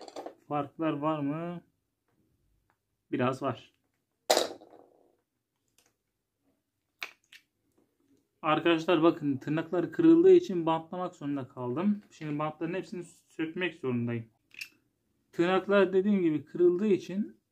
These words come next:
e, bir, iki, üç. Bakın.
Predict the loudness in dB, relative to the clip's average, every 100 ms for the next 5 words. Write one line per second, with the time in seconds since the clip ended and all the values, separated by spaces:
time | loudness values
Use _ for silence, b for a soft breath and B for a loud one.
0 | _ _ _ -6 -4 -4 -6 -8 -4 -2
1 | -4 -10 _ _ -10 -10 -6 -4 -4 -6
2 | -16 _ _ _ _ _ _ _ _ _
3 | _ _ _ _ _ _ _ _ -14 -14
4 | -6 2 2 2 -8